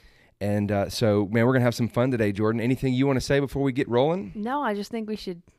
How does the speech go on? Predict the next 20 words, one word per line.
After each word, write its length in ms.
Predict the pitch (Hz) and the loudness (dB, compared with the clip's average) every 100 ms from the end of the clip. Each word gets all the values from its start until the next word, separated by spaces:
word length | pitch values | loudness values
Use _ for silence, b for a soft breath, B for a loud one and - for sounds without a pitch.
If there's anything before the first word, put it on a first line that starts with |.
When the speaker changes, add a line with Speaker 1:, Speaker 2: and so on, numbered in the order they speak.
| _ _ _ _ - 165 | _ _ _ _ -20 -4
Speaker 2:
go. 320 | 185 175 147 | -2 -2 -4
Let's 180 | 139 165 | -12 -16
just 180 | 185 - | -16 -14
go. 160 | 151 135 131 b - | -14 -14 -18 b -2
Speaker 1:
We 100 | 101 | 0
are 60 | 107 | 2
going 200 | 117 107 | 0 0
to 340 | 107 101 101 95 | 0 2 0 -4
G 480 | 82 92 127 131 113 | -8 -2 0 0 0
E 40 | |
A 100 | 104 | 0
U 280 | 104 98 87 | 0 0 -2
X. 420 | 87 - - - - - | -4 -6 -10 -12 -16 -8
We're 120 | 104 | -4
going 300 | 170 - 165 | 0 0 0
to 60 | 117 | -2
Speaker 2:
Yes. 60 | 92 | 0
Speaker 1:
go. 360 | 92 85 - - B B B B B - | 0 0 -4 -12 B B B B B 0
Um, 560 | 123 123 117 110 110 - | 4 6 4 2 0 -4
well, 360 | 113 117 113 | 4 6 6